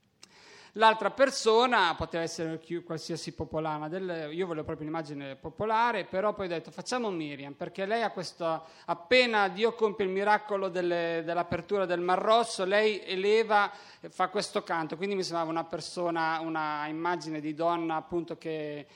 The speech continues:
esplodesse in questo ringraziamento, e mi sembrava bello metterla appunto come vede la manna, mi sono immaginato ugualmente che elevasse un canto al Signore.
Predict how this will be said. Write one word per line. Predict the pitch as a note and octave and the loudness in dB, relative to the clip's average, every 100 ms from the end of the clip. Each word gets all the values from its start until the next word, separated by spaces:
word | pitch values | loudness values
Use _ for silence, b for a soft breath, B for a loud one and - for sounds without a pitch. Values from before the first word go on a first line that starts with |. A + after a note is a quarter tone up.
| B B | B B
esplodesse | - D3+ E3+ E3+ F#3 F3+ | -10 -8 -2 -2 -2 -2
in | D#3+ | -4
questo | E3 D#3 E3+ | -6 -8 -6
ringraziamento, | E3 F3 F#3+ - A3 F#3+ G#3 | -4 -2 -2 -2 -2 -2 -2
e | F#3 | -6
mi | E3+ | -6
sembrava | F3+ E3+ F3 | -6 -4 -2
bello | E3+ E3+ E3 | -2 -6 -6
metterla | D#3+ D#3+ - D#3+ D#3 | -6 -6 -8 -8 -8
appunto | E3 E3+ D3+ | -4 -4 -6
come | - F#3+ F3+ E3+ | -4 -2 -2 -4
vede | F3 F3 F#3+ | -4 -2 0
la | A3 | 2
manna, | F3+ E3+ G3+ G3+ D#3+ | 2 0 0 -2 -2
mi | D3+ | -4
sono | D#3 D#3+ D3+ | -8 -6 -6
immaginato | D#3+ E3 D#3+ E3+ D#3 | -4 -4 -4 -6 -6
ugualmente | D#3+ F#3 F#3+ E3 E3+ D3 | -4 -4 -2 -4 -6 -8
che | - C#3+ | -10 -10
elevasse | D3 D3 D3 D3 - | -8 -8 -6 -6 -6
un | D3 C#3 | -8 -6
canto | D#3 D3 C#3 | -4 -4 -6
al | C#3+ | -10
Signore. | - C#3+ C#3 C3 B2 - | -10 -10 -8 -10 -12 -16